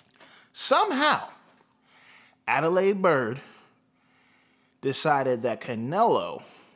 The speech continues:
won the fight one eighteen to one ten. What fight were you watching?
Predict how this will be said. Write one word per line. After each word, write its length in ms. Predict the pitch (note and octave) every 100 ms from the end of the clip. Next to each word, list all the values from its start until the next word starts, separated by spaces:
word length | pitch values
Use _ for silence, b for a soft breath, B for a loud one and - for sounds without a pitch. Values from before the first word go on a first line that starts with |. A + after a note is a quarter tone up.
| B -
won 320 | C3+ F3+ E3+
the 100 | E3
fight 440 | - A2 G2 E2+ - B B
one 260 | G#3+ C4 A#3 -
eighteen 580 | F3+ F3+ - E3 E3 C#3+
to 80 | A2
one 420 | G#2+ A#2 A#2+ A2
ten. 420 | - - G#2 D#2 - _ _ _ _ b b b b b b _
What 400 | G3+ B3+ F4+ A4
fight 440 | - - D4+ D#4
were 140 | G3 E3
you 200 | F3 C#4
watching? 460 | A#3 G#2 - -